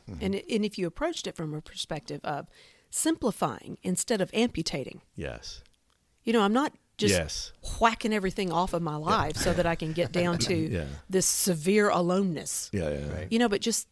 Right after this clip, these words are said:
Speaker 2: simplifying it.
Speaker 1: Mm-hmm.
Speaker 2: Because in the truest sense, you can't just leave your family. You know, for those that are,
Speaker 3: <clears throat>
Speaker 2: that have kids at
Speaker 3: Yeah.
Speaker 2: home and they're, they're living the life and doing the thing,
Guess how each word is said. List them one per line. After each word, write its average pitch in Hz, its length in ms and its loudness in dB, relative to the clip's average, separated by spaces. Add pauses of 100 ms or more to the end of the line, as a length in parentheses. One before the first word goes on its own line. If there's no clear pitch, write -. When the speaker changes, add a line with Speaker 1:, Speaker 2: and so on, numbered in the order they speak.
(360)
Speaker 2:
simplifying - 800 -2
it. - 160 -12 (520)
Speaker 1:
Mm-hmm. 80 200 -8
Speaker 2:
Because 269 240 4
in 269 100 4
the 226 80 4
truest 254 320 2
sense, 381 260 0
you 214 60 -4
can't 294 240 -2 (180)
just 220 220 -6
leave 247 180 0
your 180 80 0
family. 185 560 -4 (400)
You 269 120 4
know, 240 80 6
for 226 160 2
those 220 240 4
that 202 160 4
are, 170 180 4 (220)
Speaker 3:
<clears throat> - 200 -14
Speaker 2:
that 196 120 0
have 208 240 -4
kids - 280 -2
at 254 60 0
Speaker 3:
Yeah. 185 80 0
Speaker 2:
home 147 280 -2
and 160 120 -4
they're, 196 160 -2
they're 196 220 -2
living 240 300 2
the 208 100 2
life 220 260 0
and 208 140 2
doing 214 160 6
the 180 100 2
thing, 349 240 0